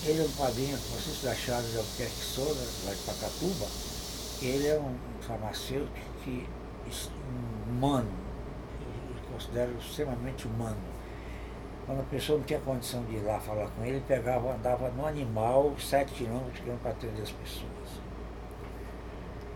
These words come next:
E ele um dia foi atender uma pessoa nessa situação, que tava perto da morte e tal, ele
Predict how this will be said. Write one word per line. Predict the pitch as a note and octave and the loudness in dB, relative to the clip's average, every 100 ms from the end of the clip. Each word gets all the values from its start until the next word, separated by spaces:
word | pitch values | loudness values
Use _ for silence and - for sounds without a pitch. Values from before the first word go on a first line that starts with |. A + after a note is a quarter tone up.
| - - | -8 -2
E | A#2+ B2+ | 6 8
ele | D3+ D#3+ | 8 8
um | C#3+ | 2
dia | A#2 C#3 E3 | 4 4 4
foi | - C3+ | 4 4
atender | B2+ - A#2+ A#2+ | 4 2 -2 0
uma | A#2+ | -2
pessoa | - A2 B2+ A#2 | -2 -2 0 0
nessa | B2 - | -2 -2
situação, | - - G#2+ - - - - | -4 -2 -2 -2 -2 -2 -4
que | G#2 | -4
tava | A2 G2+ G#2 A#2 | -4 -4 -4 -4
perto | A2 - | -4 -4
da | A2+ - B2+ | -6 -6 -4
morte | C#3 - | -4 -4
e | B2 - | -6 -6
tal, | |
ele | A#2 | -6